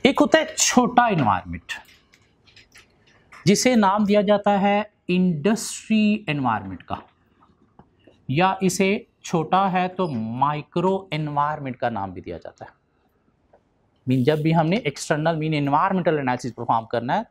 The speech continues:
तो दो तरह के एनवायरनमेंट को एनालाइज करना है, एक छोटा मीन इंडस्ट्री या माइक्रो एनवायरनमेंट, और एक होता है बड़ा एनवायरनमेंट जिसे नाम दिया जाता है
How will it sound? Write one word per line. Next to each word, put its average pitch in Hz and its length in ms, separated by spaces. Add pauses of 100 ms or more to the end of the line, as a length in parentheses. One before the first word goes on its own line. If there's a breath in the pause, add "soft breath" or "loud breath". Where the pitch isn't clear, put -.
(120)
तो 156 300
दो 143 360
तरह 147 240
के 123 140
एनवायरनमेंट 107 420
को 110 100
एनालाइज 95 360
करना 85 240
है, - 60 (760 soft breath)
एक 127 160
छोटा 180 520
मीन 139 220
इंडस्ट्री 170 680
या 127 60
माइक्रो 143 480
एनवायरनमेंट, 208 500 (340 loud breath)
और 254 100
एक 294 80
होता 277 180
है 147 180
बड़ा 165 260
एनवायरनमेंट 185 540
जिसे 175 260
नाम 165 260
दिया 175 120
जाता 175 340
है 170 240